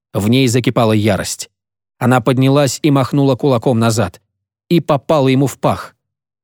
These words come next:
Спенсер согнулся пополам, и Анна ударила его ногой в подбородок, а другой ногой пнула в грудь.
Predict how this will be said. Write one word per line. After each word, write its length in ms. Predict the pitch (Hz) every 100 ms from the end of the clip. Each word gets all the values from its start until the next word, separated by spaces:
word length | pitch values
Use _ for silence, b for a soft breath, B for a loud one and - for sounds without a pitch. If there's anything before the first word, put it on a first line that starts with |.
| _
Спенсер 520 | - - 151 143 151
согнулся 540 | 123 135 120 151 135 135
пополам, 480 | 127 131 139 156 123
и 140 | 123 135
Анна 360 | 143 139 127 127
ударила 360 | 120 139 131
его 180 | 131 131
ногой 240 | 123 135
в 60 | 135
подбородок, 520 | 131 104 120 160 113
а 60 | 113
другой 320 | 120 117 160
ногой 280 | 135 123 117
пнула 340 | 139 147 143
в 80 | 135
грудь. 400 | 143 135 104 -